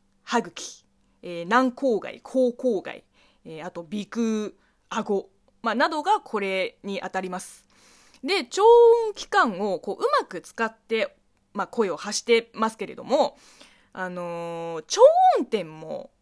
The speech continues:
あるんですよ。まあ、これは、えーと、例えば、リの場合、リ。この下が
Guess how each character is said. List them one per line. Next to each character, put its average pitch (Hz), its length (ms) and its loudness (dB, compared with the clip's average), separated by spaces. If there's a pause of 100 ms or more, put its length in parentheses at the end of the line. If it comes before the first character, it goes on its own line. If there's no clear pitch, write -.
(320)
あ 208 120 0
る 190 80 -8
ん 160 40 -16
で - 60 -18
す - 100 -18
よ。 - 100 -14 (340)
ま - 80 -8
あ、 - 20 -6
こ 339 160 -6
れ 466 60 2 (240)
は、 - 260 -2
え 175 120 -12
ー - 40 -10
と、 175 120 -14 (280)
例 415 60 4
え - 20 -2
ば、 175 320 -2
リ 285 180 4
の 381 100 0
場 160 100 -4
合、 160 40 -6 (1500)
リ。 220 300 -4 (300)
こ 175 100 -20
の 170 100 -18
下 - 340 -2
が 359 380 4